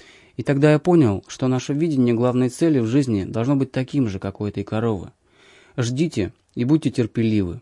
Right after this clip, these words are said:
и ваша жизнь непременно изменится к лучшему. У нас дома жила собака, которую я очень любил. Она была такая умная, что к тому времени, когда я обычно возвращался из школы, она выбегала из ворот и со всех ног мчалась встречать меня,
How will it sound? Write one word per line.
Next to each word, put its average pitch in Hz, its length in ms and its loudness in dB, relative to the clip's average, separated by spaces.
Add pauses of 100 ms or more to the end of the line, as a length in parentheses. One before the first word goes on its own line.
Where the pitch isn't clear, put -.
(140)
и 110 100 -6
ваша 123 260 0
жизнь 131 240 0
непременно 110 600 0
изменится 107 580 -2
к - 80 -14
лучшему. 98 480 -10 (1120)
У 117 120 0
нас 123 200 4
дома 131 300 6
жила 117 280 0
собака, 147 540 -2
которую 101 360 -6
я 104 120 -2
очень 107 240 -4
любил. 110 400 -2 (580)
Она 123 180 2
была 123 200 4
такая 131 320 2
умная, 151 340 4
что - 180 -8
к - 60 -12
тому 123 240 0
времени, 120 400 4
когда 107 300 -2
я 110 140 2
обычно 110 360 -4
возвращался 110 580 -2
из 107 60 -2
школы, 165 480 -4 (240)
она 127 220 2
выбегала 139 460 4
из 127 140 2
ворот 131 400 2 (100)
и - 80 -6
со 123 180 -4
всех 165 260 0
ног 147 220 2
мчалась 123 560 0
встречать 131 480 -4
меня, 98 260 -2